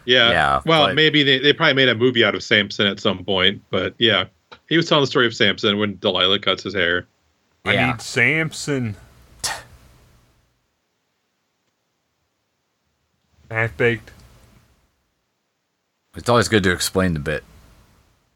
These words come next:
Speaker 2: I think we've learned that, if nothing else.
Speaker 1: Yes.
Speaker 3: Doctor said I need a backiotomy.
Speaker 1: Just so you'll be all front, no back?
Speaker 3: Yes.
Speaker 2: Yes, and
Speaker 3: I need the whole thing removed.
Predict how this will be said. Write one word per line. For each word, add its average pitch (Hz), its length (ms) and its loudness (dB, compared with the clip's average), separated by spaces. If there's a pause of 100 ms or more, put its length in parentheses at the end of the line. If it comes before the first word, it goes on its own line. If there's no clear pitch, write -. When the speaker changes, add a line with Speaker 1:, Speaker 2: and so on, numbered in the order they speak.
(600)
Speaker 2:
I 87 60 -4
think 90 160 -2
we've 87 200 -2
learned 90 280 2
that, 82 220 2
if - 100 -12
nothing 76 280 -6
else. 69 320 -6 (400)
Speaker 1:
Yes. - 320 -4 (180)
Speaker 3:
Doctor 139 280 -2
said 117 220 0
I 120 100 4
need 117 100 -2
a 110 40 0
backiotomy. 110 800 0 (2500)
Speaker 1:
Just 104 280 -2 (120)
so - 100 -2
you'll 123 100 2
be 120 100 0
all 113 200 2
front, 113 280 0
no 113 140 2
back? 113 400 0 (640)
Speaker 3:
Yes. - 400 -2 (2000)
Speaker 2:
Yes, 90 240 0
and 85 320 -2
Speaker 3:
I 113 40 4
need 117 140 2
the 113 60 -4
whole 131 260 0
thing 120 240 -2
removed. 107 580 -2